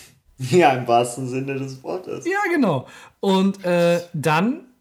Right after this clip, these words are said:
Speaker 2: ist halt die Frage, was machst du? So beim ersten Date willst du ja nicht die Blöße geben. Jetzt stellt euch mal, versetzt euch mal in die Lage der Frau.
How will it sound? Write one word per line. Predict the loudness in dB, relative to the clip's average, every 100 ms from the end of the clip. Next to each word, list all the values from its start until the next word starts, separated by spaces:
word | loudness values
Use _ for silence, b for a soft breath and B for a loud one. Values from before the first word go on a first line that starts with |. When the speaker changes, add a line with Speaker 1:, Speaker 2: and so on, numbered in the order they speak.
| -6
Speaker 2:
ist | -4 -2
halt | -2
die | -2
Frage, | -4 0 0 0 -2
was | -4 -2
machst | -2 -2 -4
du? | -2
So | -2
beim | -2 -2
ersten | -4 -2 -2
Date | -2 -2
willst | -4 -2
du | -2
ja | 0
nicht | -2 -2
die |
Blöße | -2 0 0 -2
geben. | -4 -4
Jetzt | -4
stellt | -4 -4
euch | -4 -2
mal, | -2
versetzt | -2 -2 -2
euch | -4 -2
mal |
in | 0
die | 0
Lage | -2 -4 -2
der | -4
Frau. | -2 -4 -4